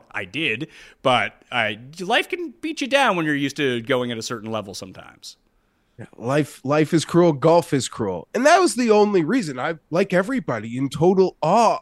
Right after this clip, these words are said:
Speaker 2: of everything Brooks did. It will forever be remembered. Winning those four majors that quickly, that, in that dominant fashion, that Shinnecock course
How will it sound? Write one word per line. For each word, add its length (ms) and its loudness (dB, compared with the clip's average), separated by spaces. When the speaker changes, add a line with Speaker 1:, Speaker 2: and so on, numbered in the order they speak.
Speaker 2:
of 240 -4
everything 560 -2
Brooks 380 -4
did. 380 0
It 100 0
will 140 2
forever 720 0
be 260 2
remembered. 880 0
Winning 420 0
those 240 2
four 320 2
majors 560 -6
that 340 0
quickly, 440 -2
that, 340 -2
in 220 2
that 460 -4
dominant 500 0
fashion, 480 -4
that 240 0
Shinnecock 760 -2
course 440 -2